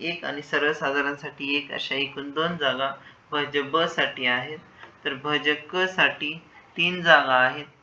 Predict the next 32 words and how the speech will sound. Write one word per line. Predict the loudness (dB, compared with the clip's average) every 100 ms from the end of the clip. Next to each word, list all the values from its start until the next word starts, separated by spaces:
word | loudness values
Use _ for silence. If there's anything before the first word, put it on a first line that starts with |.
| _ _ -2
त्यामध्ये | 0 0 -4 -4 -6 -4
सर्वसाधारणसाठी | 0 0 2 2 4 2 2 -4 -6 -8
दोन, | -8 -8 -8 -14 _
महिलांसाठी | -12 -4 2 2 0 -8 -10 -14 -6
एक, | -4 -4 -10
अशा | -10 -8
एकूण | -8 -10 -16
तीन | -6 -4 -4 0
जागा | 0 0 -6
भज | -8 -8 -6 -8 -8
क | -6
साठी | -4 -2 -4 -4
आहेत. | -4 -4 -10 -14 -20 -20 -20 -10 -10
तर |
भज | -4 0 2 2
ड | 4 4
ला | 4 4 0 -2
एक | -6 -8 -8
पण | -2
जागा | 0 2 0
नाही. | -2 -8 -14 -20 -20 -4
नवी | -4
मुंबई | -2 -2 0 0 2
येथून | 0 -4 -10 -4
भज | -2 0 0
ड | 0 0
साठी | 0 2 0 -2 -12 -10
एक | -4 -2 -4 -8
पण | -8 -2
जागा | 0 2 0
नाहीये. | 0 -2 -6 -12 -18 -20 -20 -20 -20 -20 _
तर | -2 0